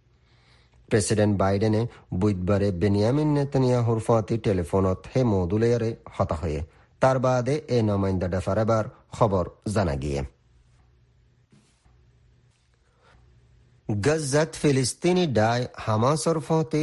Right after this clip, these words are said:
ইছৰাইলৰ লড়াইৰ জবাবত মুছলমান দেশসকলৰে মুত্তাহিদাদে দৰমৰ পজিশ্যন লন জৰুৰত বুলি হয়ে তুৰ্কীৰ ভাইচ প্ৰেছিডেণ্ট ফুৱাদ অক্তায়ে।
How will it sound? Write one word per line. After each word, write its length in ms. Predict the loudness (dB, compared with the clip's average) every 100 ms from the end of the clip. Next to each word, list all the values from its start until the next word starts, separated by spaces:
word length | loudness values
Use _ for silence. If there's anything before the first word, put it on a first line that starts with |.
| -2
ইছৰাইলৰ 540 | 0 2 2 2 0 0
লড়াইৰ 340 | 0 0 0 -2 -6 -6
জবাবত 480 | -2 0 2 0 0 -2 0
মুছলমান 560 | 0 0 0 2 2 2 2
দেশসকলৰে 640 | 0 0 -2 0 0 2 0 -4 -20 -6
মুত্তাহিদাদে 840 | 0 2 2 0 0 2 0 0 0 -2 -2 0
দৰমৰ 400 | 2 2 0 -2 -2
পজিশ্যন 480 | -2 -2 -2 0 0 2
লন 160 | 0 0 -2
জৰুৰত 400 | -2 -2 -2 -4 -4
বুলি 180 | -4 0
হয়ে 220 | 0 0 0 -2 -8 -20 _
তুৰ্কীৰ 440 | 0 0 0 -2 0 0
ভাইচ 240 | 0 0 -2 -2
প্ৰেছিডেণ্ট 640 | -2 0 0 0 0 -2 -8 -12
ফুৱাদ 460 | -2 0 2 0 -2 -6 -2 -2
অক্তায়ে। 580 | -2 -4 -2 -2 -2